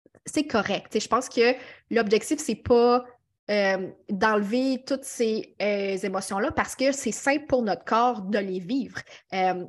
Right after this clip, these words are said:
l'objectif, c'est plutôt de dire, « Ok, qu'est-ce que je peux faire pour me sentir mieux là-dedans puis être plus, euh, supportée, justement, dans ce, de, dans ces eaux-là qui, parfois, p-, p-, tu sais, peuvent être un peu plus intenses. » Euh,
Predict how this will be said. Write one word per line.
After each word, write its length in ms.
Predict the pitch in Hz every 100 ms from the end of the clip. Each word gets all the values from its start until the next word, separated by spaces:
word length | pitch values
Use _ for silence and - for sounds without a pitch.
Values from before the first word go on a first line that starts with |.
| -
l'objectif, 520 | 226 196 202 - 320
c'est 240 | 330 - 226
plutôt 440 | - - 277 294
de 120 | 226
dire, « 260 | 196 214 254 202
Ok, 200 | 202 -
qu'est-ce 500 | 262 226 - 415 -
que 60 | 285
je 80 |
peux 120 | - 208
faire 300 | 220 240 247
pour 100 | 311
me 120 | 226
sentir 360 | - 202 220 208
mieux 160 | 233
là-dedans 440 | 254 190 180 165 160
puis 120 | - -
être 200 | 233 233
plus, 320 | 277 302 - - - - _ 196
euh, 680 | 208 202 196 190 190 190 190
supportée, 720 | - - 202 - - 262 220
justement, 500 | 226 - 202 196 202 - _ _ _ 196
dans 280 | 190 190
ce, 240 | - 185 170
de, 380 | 170 - - - _ _ _ _ _ _ -
dans 320 | 196 202 214
ces 280 | - 208 185
eaux-là 340 | 220 202 233
qui, 340 | 285 240 247 262
parfois, 340 | 285 - 240
p-, 140 | 247 - -
p-, 120 | 294 285 _
tu 80 | -
sais, 40 | 226
peuvent 280 | - 269
être 160 | 202 208
un 40 |
peu 140 | 196 190
plus 300 | - 262 269 - _ 190
intenses. » 540 | 196 170 - - - - - - - -
Euh, 440 | 202 202 202 208